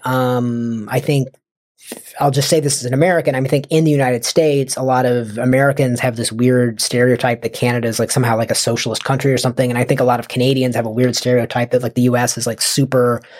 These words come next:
crazy capitalist. The reality is, like, the, the political economic structures of the two countries are very similar. Like, they're really close to, like, you can kinda have, like, Canada and the U S maybe,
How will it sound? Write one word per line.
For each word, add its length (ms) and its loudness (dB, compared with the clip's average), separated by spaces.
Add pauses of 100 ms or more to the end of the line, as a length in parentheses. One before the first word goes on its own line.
(220)
crazy 320 2
capitalist. 480 -2 (160)
The 80 -4
reality 320 4
is, 60 -2
like, 180 -2
the, 360 -2
the 80 -10
political 420 2
economic 460 -2
structures 440 0
of 60 -6
the 80 -8
two 180 -6
countries 420 -2
are 100 -2
very 260 0
similar. 260 -14 (180)
Like, 180 -6
they're 140 4
really 800 2 (640)
close 260 2
to, 80 -8
like, 180 0
you 80 -4
can 140 0
kinda 180 0
have, 160 -2
like, 300 0
Canada 400 0
and 100 2
the 80 0
U 160 2
S 300 -2
maybe, 480 0